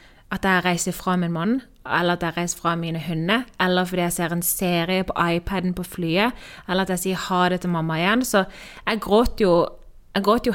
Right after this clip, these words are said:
hele tiden. Jeg gråter gjennom sikkerhetskontrollen fordi jeg sa ha det til min mann. Jeg gråter på fly fordi jeg ser på serie. Jeg gråter ikke når jeg lander, da er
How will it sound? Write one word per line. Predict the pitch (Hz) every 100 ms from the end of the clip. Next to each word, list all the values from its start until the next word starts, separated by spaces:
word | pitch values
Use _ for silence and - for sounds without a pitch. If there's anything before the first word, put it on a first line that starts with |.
| -
hele | 196 190
tiden. | 208 233
Jeg | 190
gråter | 196 190 185
gjennom | 175
sikkerhetskontrollen | 170 262 277 262 247 240 247 247 254
fordi | 233 214
jeg |
sa | 214
ha | 196 190
det | 190
til | 202
min | 185
mann. | 175 151 131
Jeg | - 170
gråter | 180 180 180
på | 170
fly | - 240 285 285
fordi | 247
jeg | 233
ser | 226
på | 285
serie. | - 175 135 113 143 - - -
Jeg | 185
gråter | 190 180 185 180 165 151 -
ikke | 208 247
når | 226
jeg | 208
lander, | 180 175 214
da |
er | 208